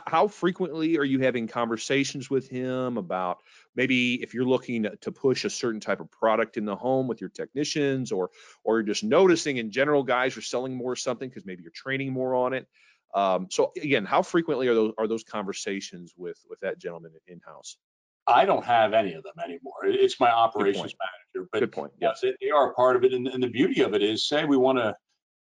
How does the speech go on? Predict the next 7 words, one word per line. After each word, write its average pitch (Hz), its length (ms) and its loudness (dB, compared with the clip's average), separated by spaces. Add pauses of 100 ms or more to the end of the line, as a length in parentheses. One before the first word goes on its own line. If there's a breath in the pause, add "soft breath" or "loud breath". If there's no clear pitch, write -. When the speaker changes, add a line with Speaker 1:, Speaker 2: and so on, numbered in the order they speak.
Speaker 2:
run 120 280 2
a 110 40 -2
special 123 460 0
on 95 240 0
power 120 320 2
flush - 320 -2
toilets, 92 560 -4